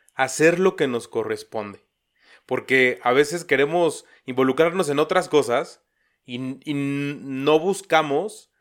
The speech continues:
eh, que a lo mejor nosotros podríamos,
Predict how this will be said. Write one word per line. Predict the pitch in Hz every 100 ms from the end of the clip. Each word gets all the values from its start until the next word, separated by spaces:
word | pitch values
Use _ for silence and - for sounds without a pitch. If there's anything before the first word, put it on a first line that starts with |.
| _ _ _
eh, | 127 127 123 120 123 - _ _ _ _ _
que | - 135
a | 127
lo | 127
mejor | 123 123 151
nosotros | 160 151 160 165
podríamos, | - 123 135 147 160 151 - -